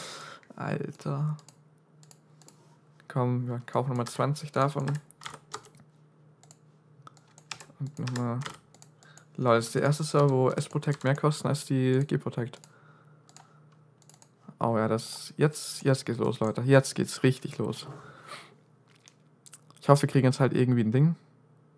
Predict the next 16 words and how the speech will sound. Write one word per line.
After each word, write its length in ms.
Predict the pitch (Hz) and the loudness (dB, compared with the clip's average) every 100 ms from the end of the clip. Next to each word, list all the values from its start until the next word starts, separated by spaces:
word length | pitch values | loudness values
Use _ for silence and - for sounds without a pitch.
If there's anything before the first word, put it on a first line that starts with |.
| _ _ _ _ | _ _ _ _
Nice, 400 | 113 113 113 113 | 8 10 8 6
plus 180 | - 127 | -4 2
acht. 380 | 107 120 - - | 2 2 -2 -12
Super. 440 | - 127 127 110 | -2 0 4 2
Vierhundertsiebenundsechzig 960 | 117 - 147 139 - 131 120 120 - 139 | 2 6 8 8 6 2 2 0 -4 -2
Damage. 340 | 113 110 - - - _ _ _ _ | 0 0 -2 -12 -20 _ _ _ _
Also 240 | - 110 | 4 4
Attack, 280 | - 120 - | 2 -2 -4
meine 120 | 107 | -4
ich. 120 | - - _ _ _ - _ _ - - - | -6 -10 _ _ _ -20 _ _ -20 -20 6
Nice, 320 | 135 202 208 | 10 12 10
plus 180 | - 147 | 8 8
neun. 360 | 147 220 208 123 - - _ _ _ _ _ _ _ - | 8 10 8 4 -4 -20 _ _ _ _ _ _ _ 0
Ja, 80 | |
let's 200 | 135 135 | 2 4
go. 320 | - 180 196 | 8 8 8